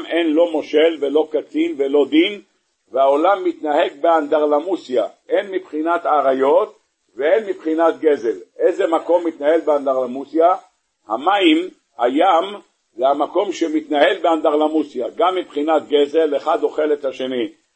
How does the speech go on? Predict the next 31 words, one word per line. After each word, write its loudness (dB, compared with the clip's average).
אומרים -2
חז"ל, 2
"ותעשה 2
אדם 2
כדגי -2
ים", 2
אומרת -2
הגמרא 2
במסכת -4
עבודה 0
זרה 2
דף 0
ד', 4
מה 0
דגים? 2
הגדול 4
אוכל 4
את 0
הקטן, 2
אותו 0
דבר 2
בני -2
אדם, 2
אלמלא -2
מוראה 0
של -6
מלכות, -6
הגדול -2
אוכל -2
את -10
הקטן. 0